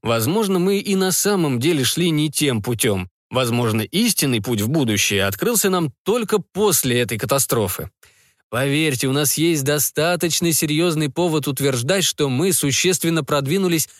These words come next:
в так называемой теории локального прокола пространства,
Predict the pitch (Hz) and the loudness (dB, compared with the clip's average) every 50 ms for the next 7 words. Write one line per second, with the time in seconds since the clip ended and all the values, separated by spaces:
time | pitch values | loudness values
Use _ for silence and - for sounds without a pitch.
0 | _ _ - - - 175 175 - 175 156 143 127 131 131 175 196 196 190 175 160 | _ _ -14 -4 -2 -2 0 0 0 0 0 0 0 2 2 2 2 2 0 0
1 | 135 - 170 170 180 175 165 151 147 139 131 - 165 175 180 180 180 170 165 151 | -2 0 0 0 2 2 2 2 0 -2 -2 -2 0 0 0 0 2 2 0 0
2 | - 156 147 127 - 175 175 165 147 - 156 151 143 - 156 156 147 135 117 - | 0 -2 -2 -2 0 0 0 0 0 0 -2 -2 -2 -2 0 0 0 0 0 -2
3 | - 104 87 | -2 -4 -6